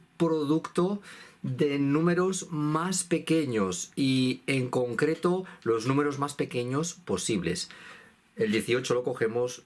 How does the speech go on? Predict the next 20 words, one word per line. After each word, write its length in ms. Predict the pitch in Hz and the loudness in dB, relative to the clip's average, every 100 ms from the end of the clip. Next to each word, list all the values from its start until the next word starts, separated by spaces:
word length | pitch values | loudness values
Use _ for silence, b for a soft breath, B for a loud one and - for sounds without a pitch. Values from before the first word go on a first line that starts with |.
| - | -8
lo 260 | 131 117 | 0 0
damos 580 | 113 135 127 107 - - - - _ - _ _ _ _ _ _ _ - | 0 -2 -4 -4 -4 -12 -18 -20 _ -20 _ _ _ _ _ _ _ -12
de 360 | 107 127 143 - | 0 2 2 -2
golpes, 600 | 139 143 143 135 113 117 | -2 0 0 0 -2 0
lo 80 | 107 | -2
damos 240 | 120 127 | -2 -4
castañazos, 800 | - - 143 143 139 123 131 - B B B | -4 -4 -2 -2 -2 -4 -4 -10 B B B
eh, 220 | 117 113 113 | 0 2 2
lo 80 | |
damos 320 | 117 135 135 147 | 0 -2 -4 -2
unas 180 | 143 | -4
collejas. 600 | - 127 143 151 131 135 - | -2 0 0 0 -4 -4 -2
¿Y 240 | 165 196 - | -2 0 -2
en 160 | 123 | -4
qué 100 | 151 | -2
se 120 | 139 | -2
rompe 280 | 147 156 151 | 0 0 -2
el 180 | 139 135 | -4 -4
número 220 | 143 143 | -2 -2
dieciocho? 640 | 139 131 135 165 - 110 | -2 -2 -2 -2 -2 -4